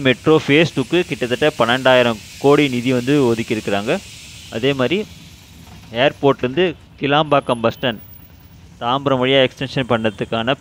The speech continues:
project அப்ரூவலும் state government சைடுலேருந்து கொடுத்துருக்காங்க.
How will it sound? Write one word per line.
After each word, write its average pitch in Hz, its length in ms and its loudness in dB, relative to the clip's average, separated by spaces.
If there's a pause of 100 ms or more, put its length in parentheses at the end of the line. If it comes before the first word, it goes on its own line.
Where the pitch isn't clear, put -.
project 120 460 2
அப்ரூவலும் 131 560 0
state 143 320 0
government 123 300 -2
சைடுலேருந்து 117 420 -4
கொடுத்துருக்காங்க. 113 580 -6